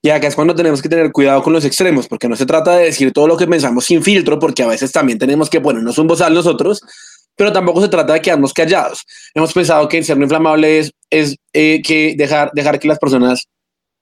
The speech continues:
pasen encima de mí, y no siempre es así, pero ya vamos a hablar de eso un poquito más, justamente,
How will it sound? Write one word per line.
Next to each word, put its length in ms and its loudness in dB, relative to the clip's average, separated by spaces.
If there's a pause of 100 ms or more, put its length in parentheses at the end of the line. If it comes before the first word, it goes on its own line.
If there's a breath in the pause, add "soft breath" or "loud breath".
(200)
pasen 260 0
encima 340 0
de 80 0
mí, 260 2 (420 loud breath)
y 100 0
no 160 2
siempre 400 -2
es 60 -2
así, 140 0
pero 140 0
ya 100 2
vamos 140 0
a 40 2
hablar 200 2
de 80 0
eso 120 -2
un 60 -2
poquito 320 0
más, 300 -2 (320 loud breath)
justamente, 560 0